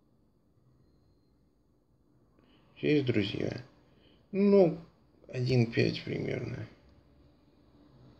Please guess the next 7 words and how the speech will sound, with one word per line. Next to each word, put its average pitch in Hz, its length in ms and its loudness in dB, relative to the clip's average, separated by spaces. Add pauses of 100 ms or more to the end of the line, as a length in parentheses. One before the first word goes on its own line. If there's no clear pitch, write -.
(520)
У - 120 -8
тебя 131 180 2
хорошая 135 480 4
репутация? - 680 -4 (1500)
М, 110 480 -4 (600)
не 135 220 2
знаю. 104 580 2